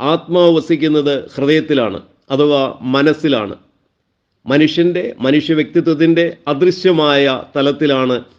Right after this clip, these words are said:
ദൈവാത്മാവ് വസിക്കുന്നത്. അപ്പോൾ ശരീരത്തിൽ ഭക്ഷിക്കുന്ന ഒരു ഭക്ഷണവും ഹൃദയത്തിലേക്ക് പ്രവേശിക്കുന്നില്ല എന്ന് പറഞ്ഞാൽ മനസ്സിലേക്ക് കടക്കുന്നില്ല, അത് ഹൃദയത്തിലേക്ക് കടക്കുന്നില്ല.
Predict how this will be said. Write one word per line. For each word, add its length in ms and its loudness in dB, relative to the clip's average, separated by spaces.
ദൈവാത്മാവ് 880 0
വസിക്കുന്നത്. 560 -4
അപ്പോൾ 240 6
ശരീരത്തിൽ 580 4
ഭക്ഷിക്കുന്ന 500 0
ഒരു 120 6
ഭക്ഷണവും 560 0
ഹൃദയത്തിലേക്ക് 640 2
പ്രവേശിക്കുന്നില്ല 760 0
എന്ന് 200 0
പറഞ്ഞാൽ 340 2
മനസ്സിലേക്ക് 580 0
കടക്കുന്നില്ല, 480 -2
അത് 180 0
ഹൃദയത്തിലേക്ക് 600 0
കടക്കുന്നില്ല. 460 -2